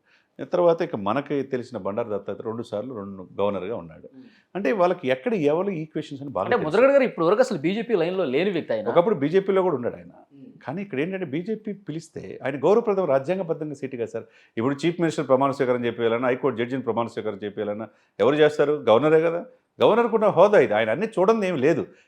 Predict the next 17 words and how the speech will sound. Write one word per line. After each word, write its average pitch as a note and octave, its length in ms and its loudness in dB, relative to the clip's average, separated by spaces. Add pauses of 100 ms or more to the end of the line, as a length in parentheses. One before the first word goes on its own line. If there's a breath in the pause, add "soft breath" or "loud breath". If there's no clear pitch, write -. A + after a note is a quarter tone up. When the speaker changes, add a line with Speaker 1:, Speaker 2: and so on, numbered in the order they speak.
(120)
Speaker 1:
ఇక D3 140 -2
ఆ-, - 460 0
ఆయా D#3+ 240 2
సామాజిక G3 420 -2
వర్గాల F3 160 -6
పేరు C3 220 -4
కోసం B2 300 -12
కావచ్చు, F#2 340 -12
Speaker 2:
Hmm. - 440 -20
Speaker 1:
బీజేపీ F3+ 360 0
ఎదుగుదల C3+ 320 0
కోసం B2 400 -10
ముద్రగడ D3 320 -4
గారిని A#2+ 280 0
పిలిచి B2+ 460 -12
గవర్నర్గా A2+ 320 -2
ఇస్తారనేది G#2 560 -8